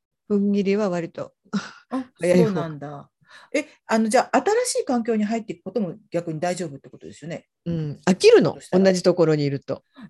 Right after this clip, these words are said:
Speaker 2: へえ。そうなんだ。
Speaker 1: うん。そうだね。飽きるね。だから、
Speaker 2: うん。
Speaker 1: あんまりこれといった具体的な理由がなく会社辞めたこととかもあるし。
Speaker 2: うん。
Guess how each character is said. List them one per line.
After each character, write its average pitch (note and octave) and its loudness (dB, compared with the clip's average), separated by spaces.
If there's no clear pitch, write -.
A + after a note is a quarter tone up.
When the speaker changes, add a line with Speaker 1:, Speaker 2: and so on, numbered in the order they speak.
Speaker 2:
へ D#3 -10
え。 A3 -6
そ A#3+ -12
う D4 -8
な G#3 -6
ん E3+ -12
だ。 D#3+ -14
Speaker 1:
う A3 -2
ん。 C#3+ -4
そ - -10
う D3 -8
だ A#2 -8
ね。 A#2+ -6
飽 C3+ -2
き - 4
る D3+ 2
ね。 B2 -10
だ G3+ -6
か F#3+ 4
ら、 E3 2
Speaker 2:
う - -6
ん。 D3 -14
Speaker 1:
あ C#4 2
ん D#4+ -4
ま E4+ 0
り E4+ 0
こ B3 0
れ C4 6
と D4 -2
い D4 2
っ D4 -10
た C#4 0
具 G#3+ -10
体 B3+ 2
的 B3+ -8
な C4 0
理 G3+ 0
由 B3+ 0
が B3 -4
な C4+ -4
く F#3+ -16
会 F#3+ -2
社 F#3+ -4
辞 F3 -2
め F3+ -4
た E3+ -8
こ D#3+ -10
と D3+ -14
と C#3+ -12
か C3 -10
も C3 -6
あ B2+ -4
る C3 -8
し。 - -12
Speaker 2:
う D#3+ -10
ん。 D#3 -12